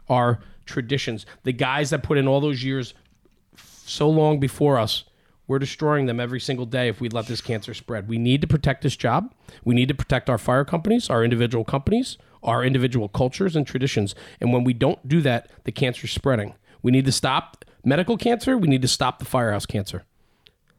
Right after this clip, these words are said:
They have to stop. And if we're addressing the medical cancer, let's address the firehouse cancer too.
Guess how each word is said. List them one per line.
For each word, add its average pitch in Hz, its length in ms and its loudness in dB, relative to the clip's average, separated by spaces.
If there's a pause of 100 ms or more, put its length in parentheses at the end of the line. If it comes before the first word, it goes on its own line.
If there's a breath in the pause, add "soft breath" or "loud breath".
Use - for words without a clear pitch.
(140)
They 127 120 0
have 139 260 -2
to 156 100 2
stop. - 380 -4 (200)
And 135 100 2
if 127 120 -2
we're 147 140 4
addressing 143 440 2
the 156 60 4
medical 190 360 2
cancer, 226 480 2 (160 soft breath)
let's 135 220 -2
address 151 240 0
the - 80 -8
firehouse 139 400 2
cancer 127 320 -2
too. 113 260 -2